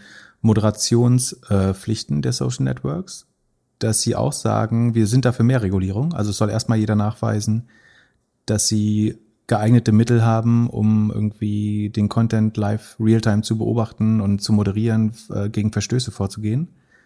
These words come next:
Und das ist ja auch eher, weil's für Konkurrenten viel schwerer wäre, das jetzt aufzubauen. Wenn, wenn du Clubhouse neu startest, sowas zu bauen, ist viel schwerer als, ne, ein Facebook kann halt sagen, „Okay, dann müssen wir halt zwei Milliarden im Jahr jetzt für Content Moderation bezahlen.“ Das ist dann halt die Steuer auf unser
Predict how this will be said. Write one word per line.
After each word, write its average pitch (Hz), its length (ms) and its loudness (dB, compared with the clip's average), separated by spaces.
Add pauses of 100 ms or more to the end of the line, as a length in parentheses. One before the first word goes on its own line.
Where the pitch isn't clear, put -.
Und 120 100 2
das 117 120 6
ist 120 100 2
ja 90 120 0
auch 120 200 -2
eher, 120 260 2
weil's 104 500 0
für 101 140 -2
Konkurrenten 104 580 2
viel 104 160 0
schwerer 104 340 0
wäre, 98 100 0
das 98 160 -2
jetzt 95 200 -2
aufzubauen. 101 500 -4
Wenn, 98 180 4
wenn 104 120 2
du 101 80 4
Clubhouse 123 440 -2
neu 104 160 2
startest, - 640 -6
sowas 113 300 -2
zu 101 120 -4
bauen, 113 220 2
ist 107 120 -4
viel 135 240 -2
schwerer 117 300 -2
als, - 220 -6 (280)
ne, 104 220 -2 (280)
ein 110 60 0
Facebook 147 340 -2
kann 135 100 4
halt 127 120 4
sagen, 113 200 2
„Okay, 98 200 -2
dann 101 160 4
müssen 107 160 0
wir - 20 2
halt 95 140 0
zwei 95 160 -2
Milliarden 95 380 0
im 92 100 2
Jahr 90 200 0
jetzt 90 200 -4
für 90 100 -6
Content 104 320 -2
Moderation 85 460 -4
bezahlen.“ 113 400 -4 (340)
Das 95 140 -6
ist 101 120 -4
dann 101 140 2
halt 98 140 0
die 98 60 -4
Steuer 107 520 -2
auf 101 200 -6
unser 101 420 -2